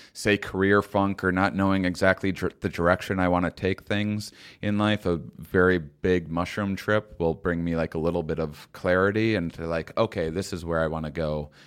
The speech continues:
going forward." I'll have, like, five different ideas of,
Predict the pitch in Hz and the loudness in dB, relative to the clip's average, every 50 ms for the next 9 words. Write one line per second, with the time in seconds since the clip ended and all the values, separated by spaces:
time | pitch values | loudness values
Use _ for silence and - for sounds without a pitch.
0 | - _ - 92 90 87 85 82 - - - 87 87 85 80 76 73 76 73 73 | -20 _ -2 0 0 0 0 -4 -6 -2 0 2 2 2 2 0 -2 -4 -6 -8
1 | - - - - 92 110 113 - 110 110 107 - - - 117 113 113 117 117 107 | -14 -20 -4 2 4 6 6 6 4 2 0 0 0 2 6 6 8 6 6 6
2 | 110 113 - - 113 107 104 104 95 101 101 101 104 101 92 98 98 87 - | 2 2 2 0 2 2 2 2 2 2 2 4 4 2 2 0 -2 -4 -4